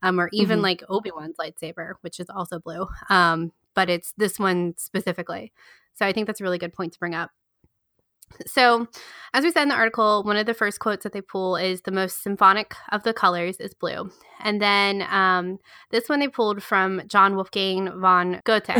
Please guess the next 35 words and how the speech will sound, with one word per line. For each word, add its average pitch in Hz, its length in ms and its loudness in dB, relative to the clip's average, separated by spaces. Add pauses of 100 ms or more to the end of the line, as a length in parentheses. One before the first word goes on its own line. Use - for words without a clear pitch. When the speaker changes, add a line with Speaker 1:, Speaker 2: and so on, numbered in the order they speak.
(400)
Speaker 1:
in 220 160 2
The 226 140 4
Speaker 2:
<laughs> - 0 -
Speaker 1:
Theory 233 380 4
of 214 120 -4
Colors, 226 600 6 (240)
<laughs> 302 220 -6
which 233 160 4
is 233 100 -2
from 226 180 2
eighteen 214 340 0
ten. 175 320 4
And 214 260 2
The 240 60 4
Theory 330 240 4
of - 80 -2
Colors 214 500 6
was 196 200 0
this 196 120 -2
book 190 260 0
from 202 120 -2
the 180 60 -2
early 190 200 2
nineteenth 185 380 0
century, 180 320 -2
which 190 260 -4
was 196 120 -4
basically 208 300 0
the 202 120 0
first, 185 320 -4
one 196 100 2
of 202 80 4
the 196 80 0
first 190 260 -4
instances 185 720 -2